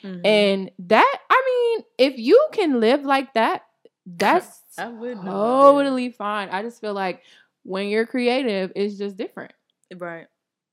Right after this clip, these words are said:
Speaker 1: It
Speaker 2: So,
Speaker 1: is.
Speaker 2: you know, we're, we're always, like, in our heads thinking about, like, "How can I make my life better?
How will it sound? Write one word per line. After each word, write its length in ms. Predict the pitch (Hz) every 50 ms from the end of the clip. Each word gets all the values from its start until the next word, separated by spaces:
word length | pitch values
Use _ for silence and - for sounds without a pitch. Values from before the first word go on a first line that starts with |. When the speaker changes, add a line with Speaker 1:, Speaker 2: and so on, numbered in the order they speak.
| _ _ 220
Speaker 1:
It 80 | 208 160
Speaker 2:
So, 380 | - 196 180 175 175 175 180
Speaker 1:
is. 60 | 196 _ _ _ _ _ _
Speaker 2:
you 120 | - 202 220
know, 160 | 214 190 185
we're, 400 | 190 185 202 226 247 254 240 -
we're 200 | 196 190 220 233 -
always, 360 | 185 208 220 233 233 226 214
like, 220 | 214 190 185 - _
in 160 | - 208 214
our 140 | 214 196 185
heads 480 | 175 170 190 180 196 220 202 180 -
thinking 260 | - 196 196 208 202 196
about, 320 | 185 180 180 175 185 175
like, 200 | 180 180 175 175
"How 300 | 180 190 190 202 233 262
can 200 | 254 - 240 226
I 100 | 202 202
make 240 | 190 185 196 202 -
my 140 | 185 175 175
life 220 | 175 170 175 175
better? 340 | - - 165 151 147 165 170